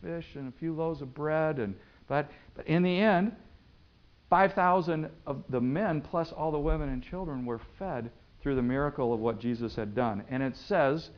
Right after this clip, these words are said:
in this verse right here, "Immediately, Jesus makes the disciples get into the boat and go before him to the other side to Bethsaida while he dismissed the crowd.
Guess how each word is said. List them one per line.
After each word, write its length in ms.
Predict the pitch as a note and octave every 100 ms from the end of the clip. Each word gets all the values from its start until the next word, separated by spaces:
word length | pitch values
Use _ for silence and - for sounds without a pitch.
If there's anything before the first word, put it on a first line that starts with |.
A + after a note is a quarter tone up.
| - C3+
in 120 | B2+
this 220 | D3 -
verse 460 | - C3 C3 B2+ C3+
right 100 | C3
here, 160 | B2
"Immediately, 920 | C3+ C#3+ D3+ G3 F3+ B2+ G#2+ F#2+ G2+ - - - - - -
Jesus 760 | A#2 C#3 A#3 A#3+ C3 A#2 B2+ - - - - -
makes 320 | C3+ F3+ F#3
the 80 | F3
disciples 500 | D#3+ F3+ E3 D#3 A#2+
get 200 | A#2 D#3+
into 200 | G3 G3+
the 120 | F#3+
boat 320 | D3 A#2+ A#2+ A#2+
and 180 | A2+
go 200 | B2 D3+
before 380 | F3+ F3 F#3+ F#3+
him 180 | D3 B2+
to 100 | B2
the 100 | B2
other 160 | C3 D3+
side 380 | - B2 A#2+ A#2
to 80 |
Bethsaida 580 | A2 A#2 - F3 F3 A#2+
while 240 | A2 A#2 A2+
he 180 | C3+
dismissed 520 | C#3 C3 - A#2 A#2 -
the 80 |
crowd. 340 | B2 C3+ G2+